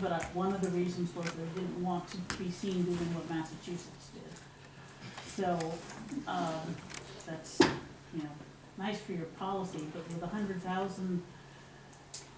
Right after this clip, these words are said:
New Hampshire residents working in Massachusetts, being on a different time zone would be uncomfortable, to say the least.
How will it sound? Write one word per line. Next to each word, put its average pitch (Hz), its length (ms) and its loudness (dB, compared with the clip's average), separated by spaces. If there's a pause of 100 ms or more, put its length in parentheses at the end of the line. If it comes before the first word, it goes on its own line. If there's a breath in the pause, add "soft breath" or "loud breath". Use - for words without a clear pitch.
(100)
New 196 100 2
Hampshire 196 360 2
residents 175 640 2
working 196 460 6
in 147 120 4
Massachusetts, - 1120 -2 (400 loud breath)
being 180 300 6
on 160 160 6
a - 20 2
different 165 400 -2
time 160 400 4
zone 151 540 4
would 156 240 0
be 151 180 2 (960)
uncomfortable, 175 600 2
to - 220 -8
say 156 60 -2 (120)
the - 100 -2
least. - 360 -10